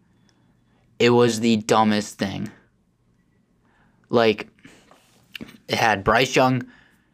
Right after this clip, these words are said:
The first two picks, that's pretty standard. Bryce Young going to Carolina, C J Stroud going to the Texans. Now, three, he has the Colts trading with the Arizona and taking Will Anderson.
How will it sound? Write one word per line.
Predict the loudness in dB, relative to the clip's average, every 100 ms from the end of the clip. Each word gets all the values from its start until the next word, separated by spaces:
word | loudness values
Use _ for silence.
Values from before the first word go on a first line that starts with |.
| _
The | -2
first | 2 2 2
two | 0 2
picks, | 2 -2 -4 -18 -20 _ _ _ -12
that's | -4 -2 -2
pretty | 0 0
standard. | 0 -2 -2 -4 -8
Bryce | 0 0 2
Young | 0 2
going | 2 2
to | 0
Carolina, | 0 0 0 -2 -2
C | 0
J | 2 2
Stroud | 2 0
going | 0 -2
to | -2
the |
Texans. | -4 -8 -10 -12 -14 _ _ _ _ -10 -2
Now, | 0
three, | 0 0 2 2 0 -4 -2
he | 0
has | 2
the | 0
Colts | 0 0 0
trading | 0 0 2 2
with | 0 -2
the | -4 0
Arizona | 0 2 0 -2 -2
and | -4
taking | -2 -2 0
Will | 0 0
Anderson. | 0 -2 -4 -6 -12